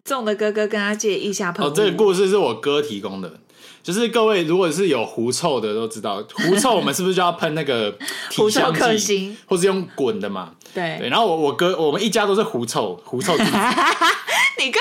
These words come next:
Speaker 1: 也没有想要。
Speaker 2: 我们一家都是有那个狐臭因子就对了。
Speaker 1: 你妈有吗？
Speaker 2: 哎，我妈好像没有，好像都是遗传我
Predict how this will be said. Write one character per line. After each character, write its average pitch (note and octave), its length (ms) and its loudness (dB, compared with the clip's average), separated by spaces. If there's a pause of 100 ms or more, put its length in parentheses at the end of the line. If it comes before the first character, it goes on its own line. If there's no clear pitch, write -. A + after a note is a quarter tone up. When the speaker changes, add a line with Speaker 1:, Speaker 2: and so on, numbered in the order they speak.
Speaker 1:
也 - 100 0
没 C4 60 0
有 F4+ 80 2
想 G#4+ 260 0
要。 E4 160 0 (140)
Speaker 2:
我 - 80 -2
们 C#4+ 100 2
一 A#3+ 60 2
家 A3+ 180 2
都 A#3+ 160 2
是 A#3 140 2
有 D3+ 140 4
那 G3 80 2
个 G3+ 60 2
狐 C3+ 200 -2
臭 D3 240 0
因 C#3 160 -4
子 A2+ 140 -10
就 G#2 100 -4
对 G2 240 -4
了。 E2 160 -12
Speaker 1:
你 F3 140 -6
妈 A#3 200 0
有 G3+ 140 -2
吗？ D#3 300 -10 (540)
Speaker 2:
哎， G3+ 120 2
我 E3+ 300 4
妈 F#3 340 2
好 A#2 500 -2
像 F#3 240 0
没 A2 260 -2
有， F2 200 -6
好 - 120 -4
像 E3 100 0
都 F#3+ 80 6
是 G3 100 4
遗 D3+ 60 -4
传 B2 180 -2
我 G2 180 -6